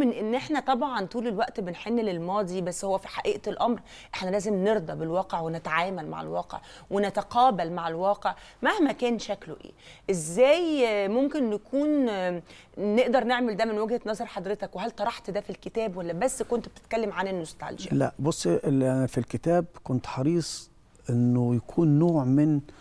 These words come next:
Speaker 2: آه، حاجات تبث الطاقة الإيجابية. كنت أكتب مجموعة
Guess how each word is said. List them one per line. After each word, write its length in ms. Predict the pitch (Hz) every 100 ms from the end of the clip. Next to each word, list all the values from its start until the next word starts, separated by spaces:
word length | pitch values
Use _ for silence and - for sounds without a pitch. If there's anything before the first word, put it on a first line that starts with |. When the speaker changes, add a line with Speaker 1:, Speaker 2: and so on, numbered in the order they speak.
| - - -
Speaker 2:
آه، 240 | 123 117 -
حاجات 480 | - 151 151 185 175
تبث 320 | - 147 - -
الطاقة 280 | - 165
الإيجابية. 520 | 131 127 120 131 117 98
كنت 240 | 123 -
أكتب 300 | 139 - 135 - _ -
مجموعة 440 | 110 110 143 123